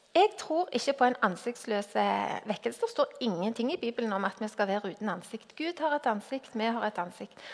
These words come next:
Det er nemlig noen som tenker at det er litt frommere å være gode hvis ingen vet om det. Hvis bare ingen får lov å vite det, det må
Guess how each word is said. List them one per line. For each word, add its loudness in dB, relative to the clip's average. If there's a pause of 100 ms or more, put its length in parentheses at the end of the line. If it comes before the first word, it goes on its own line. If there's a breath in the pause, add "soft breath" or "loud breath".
(200 loud breath)
Det 8
er 12 (120)
nemlig 4
noen 6
som 0
tenker 6
at 4 (320 loud breath)
det 6
er 10
litt 6
frommere 8
å 10
være 10
gode 4
hvis 0
ingen 4
vet -2
om 2
det. -2 (540 loud breath)
Hvis -4
bare 10 (240)
ingen 2
får 0
lov 2
å -4
vite 4
det, 4
det 4
må 6